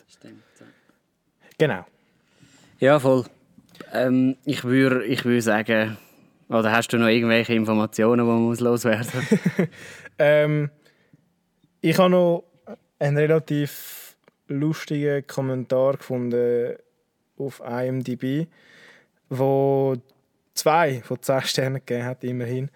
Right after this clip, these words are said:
Speaker 2: Und er schreibt: "Wow, mein, mein, äh, Mitbewohner hat mich am zehn Uhr am Abend in einen Sonic-Film eingezogen.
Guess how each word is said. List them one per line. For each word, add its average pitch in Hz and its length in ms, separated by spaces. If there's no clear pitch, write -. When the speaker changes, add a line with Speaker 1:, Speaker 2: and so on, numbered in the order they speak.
Speaker 2:
Und 135 140
er 139 60
schreibt: 139 240
"Wow, 143 520
mein, 135 500
mein, 131 360
äh, 120 200
Mitbewohner 147 680
hat 131 200
mich 135 200
am 123 200
zehn 147 220
Uhr 147 120
am 139 80
Abend 135 220
in 131 60
einen 123 100
Sonic-Film 139 540
eingezogen. 143 560